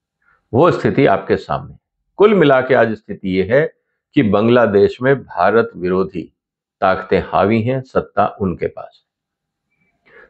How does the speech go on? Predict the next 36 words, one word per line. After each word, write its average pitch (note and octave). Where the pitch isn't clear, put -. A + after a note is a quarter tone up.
फिर G#3+
हम G3+
दूसरे D#3+
देश C3
पे B2+
आते G#2+
हैं, A#2
वो A#2+
है A#2+
म्यांमार। F2+
म्यांमार E3
में E3
वहां G2+
पे B2+
मिलिट्री A2+
शासन C3
है, B2+
और G3
जिस A3
तरह D#3+
से F3+
मिलिट्री C#3
शासन B2
है, C3
वहां A2
पे -
हम A#2+
डेमोक्रेसी C3
की C#3
बात A2+
करते A#2
थे, B2
हमारी A2
स्थिति A2+
ये B2
है G#2